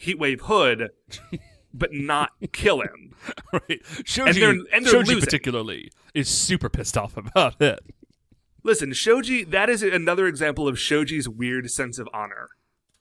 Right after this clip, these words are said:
Speaker 2: Yeah, that's
Speaker 1: Um,
Speaker 2: very strange.
Speaker 1: which we will continue to see. Actually, we'll see it quite a bit next week. Uh,
Speaker 2: Oh,
Speaker 1: which I'm
Speaker 2: cool.
Speaker 1: super looking forward to. Next week is a real Shoji episode. But with the Rangers trying to not kill Heatwave Hood,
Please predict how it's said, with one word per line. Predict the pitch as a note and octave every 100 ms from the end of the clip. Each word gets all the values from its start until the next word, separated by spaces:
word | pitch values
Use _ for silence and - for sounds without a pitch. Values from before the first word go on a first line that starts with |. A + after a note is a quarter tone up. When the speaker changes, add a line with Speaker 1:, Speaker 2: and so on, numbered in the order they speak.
| _ _ _ _ _ _ - -
Speaker 2:
Yeah, | B2+ A#2 B2+
that's | E3+
Speaker 1:
Um, |
Speaker 2:
very | C3+ B2
strange. | A2 B2 G#2 D#2 B2 -
Speaker 1:
which | - D#3 G3+
we | F#3
will | F#3+
continue | E3 D#3+ A3+ A3
to |
see. | - F#3
Actually, | - G#3
we'll | E3+
see | - B3+
it | F#3+
quite | - F3+ F3
a |
bit | B2 B2+ B2 _ _ _
next | A#2+ D3+ - -
week. | A#2+ _ - _ _ -
Uh, | A2+ E3+
Speaker 2:
Oh, | G3
Speaker 1:
which | G3
I'm |
Speaker 2:
cool. | D#3
Speaker 1:
super | - G3+
looking | C#3 B2 G#2+
forward | A2 G2+
to. | - G2 _ _ _ _ _
Next | B2 D3 -
week | C#3+ C3
is | A2+
a |
real | A2+ G#2+
Shoji | - A2+ G#2+
episode. | F#2+ - - B1+ _ _
But | E3+ G#2+ _ _ _ _ _ _ _ _ -
with | D#3 -
the | C#3+
Rangers | B2+ E3 G#3+ A3+ G#3+ C#3+ -
trying | D3+ D#3 E3
to | C#3
not | A2+ G#2+ A2 B2 C3+ - - _
kill | - D3+ C3+ A#2
Heatwave | G2 C#3 A#2 G#2 -
Hood, | - G3+ G#2+